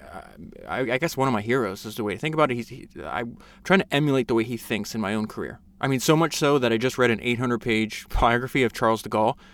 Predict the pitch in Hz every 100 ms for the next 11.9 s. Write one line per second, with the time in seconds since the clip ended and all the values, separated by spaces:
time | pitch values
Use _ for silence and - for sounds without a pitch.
0 | - 120 120 110 - 120 113 117 107 107
1 | 113 120 107 107 101 - 104 107 101 110
2 | 104 110 110 - 104 104 101 107 104 -
3 | - 110 113 110 117 110 123 117 - -
4 | - - 135 120 113 110 117 101 110 98
5 | - - - 139 120 113 113 107 110 113
6 | 107 113 107 - 104 110 104 - - _
7 | - 117 110 107 117 - 107 107 107 -
8 | 110 117 110 107 - 104 117 104 107 131
9 | 117 113 110 107 110 117 - - 120 107
10 | 110 131 113 110 - 107 107 107 113 104
11 | 104 101 110 98 87 - - 135 101